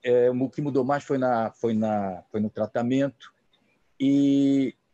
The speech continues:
e com a, é, com a inclusão dos antiangiogênicos, é, na,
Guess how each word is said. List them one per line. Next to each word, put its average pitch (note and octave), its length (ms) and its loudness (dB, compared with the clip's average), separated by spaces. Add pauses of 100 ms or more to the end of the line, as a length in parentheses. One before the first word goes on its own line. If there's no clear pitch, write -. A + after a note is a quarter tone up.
(100)
e C3+ 200 0
com D3 280 0
a, D3+ 160 2
é, C#3 240 2
com C3+ 160 -2
a C#3 80 0
inclusão C#3+ 500 -2
dos B2+ 200 -6
antiangiogênicos, A2 1200 -4 (560)
é, A2 340 0
na, G#2 400 -2